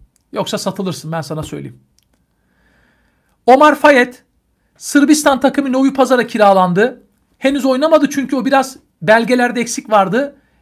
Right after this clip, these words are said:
Jinho Ojo'dan sonra gitti oraya. Thiago Çukur, Belçika takımı Beveren'de oynuyor. Bu sezon ligde yedi maçta yüz otuz yedi dakika oynadı. Gol yok, hiçbir şey yok. Ertuğrul Çetin,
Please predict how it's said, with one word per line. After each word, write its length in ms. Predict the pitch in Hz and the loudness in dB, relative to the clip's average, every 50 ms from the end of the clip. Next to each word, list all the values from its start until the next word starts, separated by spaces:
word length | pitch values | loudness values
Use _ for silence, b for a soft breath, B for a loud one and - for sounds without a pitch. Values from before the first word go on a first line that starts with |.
| b b | b b
Jinho 360 | - 151 214 277 254 240 254 | -6 -2 -2 0 2 2 0
Ojo'dan 380 | 240 220 185 233 226 214 262 269 | 0 0 0 -2 0 0 0 -2
sonra 360 | 254 - - 233 220 208 196 | -4 -4 -6 -6 -4 -4 -4
gitti 260 | 175 160 151 - - | -4 -4 -8 -6 -6
oraya. 380 | 156 151 151 151 175 220 - _ _ _ _ _ _ _ _ _ _ _ _ _ _ | -4 -4 -2 -4 -4 -6 -8 _ _ _ _ _ _ _ _ _ _ _ _ _ _
Thiago 400 | - 262 277 285 277 240 294 277 | 0 4 4 4 4 4 0 -2
Çukur, 320 | 285 - 302 302 269 262 269 - - _ _ _ _ _ _ _ _ _ | 0 -2 -2 -2 0 -4 -4 -8 -14 _ _ _ _ _ _ _ _ _
Belçika 480 | 170 220 233 254 247 - 302 302 311 302 | 0 0 0 0 0 -4 -2 -2 -2 0
takımı 460 | 294 277 285 262 233 240 269 302 - _ _ _ _ _ _ _ _ _ 165 | 0 -2 -2 -2 -4 -4 -6 -8 -10 _ _ _ _ _ _ _ _ _ -2
Beveren'de 520 | 156 240 254 269 277 269 262 247 226 226 | 2 4 4 6 6 4 4 2 2 0
oynuyor. 440 | 226 202 202 208 190 185 196 220 233 196 | 2 2 2 0 0 0 0 -2 -2 -2
Bu 160 | 196 285 285 | -2 -2 0
sezon 340 | - 302 254 226 233 202 196 | 0 0 -2 -2 -2 -2 -2
ligde 600 | 190 247 269 - - - 220 220 254 254 254 _ _ _ _ _ _ | 0 0 -2 -2 -4 -4 -2 -2 -2 -4 -8 _ _ _ _ _ _
yedi 260 | 170 233 240 254 294 | -2 0 0 0 0
maçta 300 | 277 254 226 - - 285 | 0 0 -2 -2 -2 -4
yüz 240 | 254 208 220 208 240 | -4 -2 -2 -4 -4
otuz 260 | 247 254 277 233 202 | -2 -2 -2 -2 -2
yedi 160 | 247 247 269 | -2 0 0
dakika 340 | 262 240 240 - 233 - 240 | 0 0 -2 -4 -4 0 0
oynadı. 500 | 233 220 196 185 156 175 196 214 - _ _ _ _ _ _ _ _ _ _ _ _ _ | 0 0 0 -2 -2 -2 -4 -4 -6 _ _ _ _ _ _ _ _ _ _ _ _ _
Gol 240 | 175 202 247 247 240 | 0 4 4 4 4
yok, 260 | 196 202 208 208 - - | 2 0 -2 -4 -6 -10
hiçbir 220 | 226 - - - - | -12 -10 -10 -10 -8
şey 200 | - 180 160 156 | -6 -4 -4 -4
yok. 280 | 165 185 185 - _ _ _ _ _ _ _ _ _ | -4 -6 -8 -10 _ _ _ _ _ _ _ _ _
Ertuğrul 460 | 208 - 262 262 269 285 277 269 - | 2 2 2 2 0 -2 -4 -4 -2
Çetin, 480 | - 294 269 - 262 240 254 - - | -2 -4 -4 -2 -4 -6 -8 -10 -18